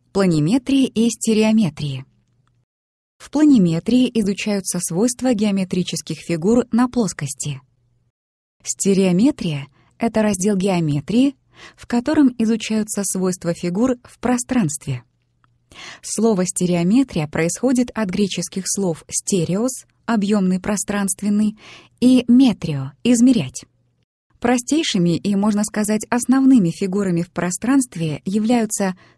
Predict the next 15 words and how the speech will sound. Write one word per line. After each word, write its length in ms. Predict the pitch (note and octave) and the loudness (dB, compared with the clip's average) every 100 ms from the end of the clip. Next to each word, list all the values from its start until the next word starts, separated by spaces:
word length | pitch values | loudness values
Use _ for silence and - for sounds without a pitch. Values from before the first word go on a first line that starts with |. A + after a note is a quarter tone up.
| - | -4
точки, 460 | F3 D#3 - C#4 | -4 -2 -2 -2
прямые 580 | C#4 - - E3 B3+ B3 | -2 0 0 4 6 4
и 160 | A#3+ A#3+ | 2 -4
плоскости. 720 | B3 G#3+ - D3 - D3 C3+ _ _ _ - - - - - | -2 -2 -4 -8 -8 -10 -10 _ _ _ -20 -18 -18 -20 -2
Наряду 360 | G3+ G3+ F#3 G3 | 2 2 0 -2
с 100 | - | 0
этими 320 | B3+ D4+ C#4 | 0 4 2
фигурами 600 | B3 G3 F#3 F3 D3+ C3+ - - | 2 -2 -2 -2 -2 -4 -10 -4
мы 140 | A#3+ C#4 | 0 2
будем 280 | B3 A3 G#3+ | 2 2 0
рассматривать 680 | G3+ G#3+ A#3+ B3 A#3+ A#3 - | -2 -2 -4 -2 -2 -2 -6
геометрические 880 | F#3 G#3+ G#3 G#3 G3+ F#3 F3 - E3 | -4 -2 0 -2 -4 -4 -8 -6 -8
тела 400 | - D#3+ F3+ C4+ _ _ | -4 -4 -2 -2 _ _
и 80 | A3+ | -6
их 360 | - A3 G#3+ - | -2 -2 -2 -6